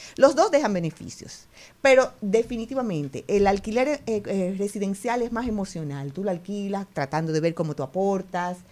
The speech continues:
El que tiene inmuebles a nivel, eh, residencial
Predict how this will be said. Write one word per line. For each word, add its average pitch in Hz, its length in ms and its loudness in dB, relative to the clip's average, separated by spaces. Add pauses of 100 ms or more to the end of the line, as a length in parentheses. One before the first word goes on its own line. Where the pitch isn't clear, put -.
(180)
El 175 100 -10
que 196 100 -4
tiene 254 380 -4
inmuebles 214 540 -2
a 202 80 -2
nivel, 196 400 4 (260)
eh, 185 240 2
residencial 196 840 0